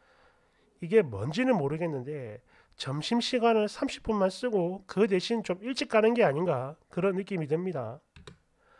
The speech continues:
그리고 본인 명의 아파트 월세 받고 있고요. 보증금 삼억에 월세 백만 원입니다. 그리고 A는 본가에 거주 중이고 그 아파트 보증금 삼억으로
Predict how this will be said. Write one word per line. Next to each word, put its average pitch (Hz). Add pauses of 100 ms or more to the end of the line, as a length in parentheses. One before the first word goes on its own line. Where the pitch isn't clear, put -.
(560)
그리고 247
본인 294
명의 233
아파트 151
월세 233
받고 240
있고요. 170 (300)
보증금 247
삼억에 208 (220)
월세 233
백만 247
원입니다. 120 (520)
그리고 233 (160)
A는 233
본가에 269
거주 175
중이고 180 (400)
그 233
아파트 294
보증금 233
삼억으로 185